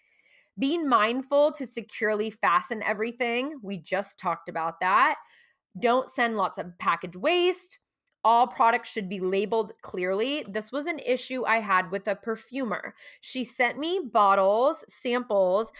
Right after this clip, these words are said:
but I had no idea what was what because the little stickers came off and the ones that were marked in, like, a marker faded off. And I didn't feel comfortable using the oil 'cause I wasn't sure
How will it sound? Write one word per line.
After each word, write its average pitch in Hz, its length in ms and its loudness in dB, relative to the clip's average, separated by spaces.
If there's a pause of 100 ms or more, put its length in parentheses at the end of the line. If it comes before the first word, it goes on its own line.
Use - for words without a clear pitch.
(140)
but 262 100 2
I 247 60 8
had 240 240 2
no 233 260 4
idea 240 380 2
what 196 320 2
was 208 200 0
what 190 460 2
because 226 400 -2 (280)
the 220 120 2
little 233 360 4
stickers 262 520 2
came 269 240 -2
off 220 380 2 (260)
and 233 140 0
the 226 80 4
ones 254 300 2
that 220 260 2
were 214 260 4
marked 214 380 0
in, 220 100 -2
like, 202 160 0
a 185 80 0
marker 233 680 2 (440)
faded 233 340 2
off. 175 400 4 (340)
And 240 480 6 (140)
I 240 280 6
didn't 320 260 0
feel 320 160 2
comfortable 247 640 2
using 240 480 -2
the 202 160 0
oil 233 240 6
'cause 262 140 -10
I 240 100 2
wasn't 226 340 -2
sure 240 480 2